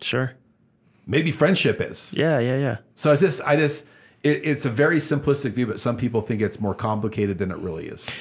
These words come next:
Speaker 1: So if you're, if you're presenting, you know, next weekend, or you've been in the company for a while,
Speaker 2: <laughs>
Speaker 1: you're a silver or something, or bronze, or
Speaker 2: Uh-huh.
Speaker 1: I guess what, what would be the,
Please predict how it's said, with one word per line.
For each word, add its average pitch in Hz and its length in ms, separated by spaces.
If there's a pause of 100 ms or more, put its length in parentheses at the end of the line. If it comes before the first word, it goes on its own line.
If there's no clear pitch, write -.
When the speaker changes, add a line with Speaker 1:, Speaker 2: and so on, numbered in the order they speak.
(100)
Speaker 1:
So 151 180
if 147 120
you're, 165 160
if - 240
you're 151 120
presenting, 113 720 (140)
you 113 120
know, 98 140
next 98 260
weekend, 98 460
or 92 260 (220)
you've 110 240
been 107 160
in 101 80
the 101 80
company 104 360
for 113 180
a 101 60
while, 87 440 (420)
Speaker 2:
<laughs> - 140
Speaker 1:
you're 123 160
a 104 80
silver 90 560
or 90 80
something, 92 520
or 87 120
bronze, 87 480
or - 40
Speaker 2:
Uh-huh. 95 220 (1300)
Speaker 1:
I 135 80
guess 135 240
what, 156 200
what 151 180
would 147 180
be 131 200
the, 107 440